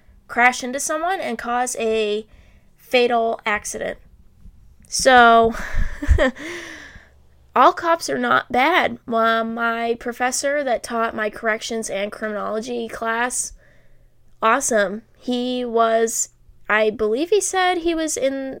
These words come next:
um, the, he was doing that for twenty years, I believe. Um, and he's a veteran as well.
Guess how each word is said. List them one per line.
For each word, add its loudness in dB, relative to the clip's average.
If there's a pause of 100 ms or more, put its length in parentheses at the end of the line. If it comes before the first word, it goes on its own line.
(140)
um, -2
the, -4 (800)
he -2
was -2
doing -2
that -4
for 0
twenty -8
years, -2
I 4
believe. -2 (580)
Um, 4 (1120)
and 0
he's -6
a -2
veteran 0
as -6
well. 0